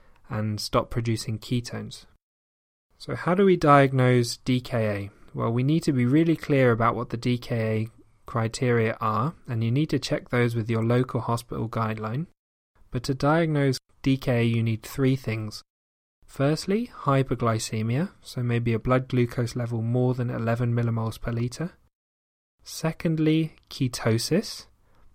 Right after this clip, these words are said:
so you need to check the blood ketones, and the criteria might be above three millimoles per litre.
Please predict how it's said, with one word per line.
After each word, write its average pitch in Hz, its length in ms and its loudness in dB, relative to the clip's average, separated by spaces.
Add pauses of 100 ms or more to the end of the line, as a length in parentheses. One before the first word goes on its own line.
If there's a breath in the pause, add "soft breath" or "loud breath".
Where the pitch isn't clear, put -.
(100)
so - 140 -10
you 120 140 0
need 131 160 2
to 135 100 -4
check - 280 -4
the 110 80 -4
blood 143 320 0
ketones, 127 680 0 (140)
and 117 160 -2
the 113 60 -2
criteria 117 680 -2
might 123 280 0
be 123 100 -2
above 113 320 -2
three 123 360 2
millimoles 120 560 2
per 120 160 -6
litre. 120 400 -6